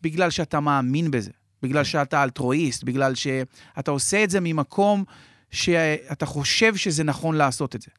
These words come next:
Speaker 2: כן.
Speaker 1: ולא בגלל שאיימו עליך שאם לא תעשה, תלך לכלא.
Speaker 2: נכון.
Speaker 1: וזה לא התפיסה. זה לא התפיסה, לא של קונפיוציוס ולא של אריסטו, וגם לא התפיסה של החוכמה היהודית במסכת אבות.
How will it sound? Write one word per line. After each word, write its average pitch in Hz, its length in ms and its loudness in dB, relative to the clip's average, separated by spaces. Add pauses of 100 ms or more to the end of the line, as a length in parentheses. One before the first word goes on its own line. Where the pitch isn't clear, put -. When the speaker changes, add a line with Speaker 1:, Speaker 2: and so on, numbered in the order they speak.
(140)
Speaker 2:
כן. 143 180 0
Speaker 1:
ולא 160 140 4
בגלל 202 320 2
שאיימו 170 420 0
עליך 170 260 -2
שאם 165 200 -2
לא 160 60 -2
תעשה, 156 280 -2
תלך 151 260 -4
לכלא. 135 340 0 (440)
Speaker 2:
נכון. 117 260 0 (200)
Speaker 1:
וזה 147 420 4
לא 254 200 6
התפיסה. 196 460 0 (360)
זה 151 200 2
לא 196 140 6
התפיסה, 190 380 0
לא 175 140 2
של 175 160 -2
קונפיוציוס 175 640 -2
ולא 147 200 0
של 151 160 0
אריסטו, 165 360 0
וגם 165 300 0
לא 208 160 2
התפיסה 165 400 -2
של 156 260 0 (400)
החוכמה 170 380 2
היהודית 165 420 4
במסכת 151 480 0
אבות. 131 320 -2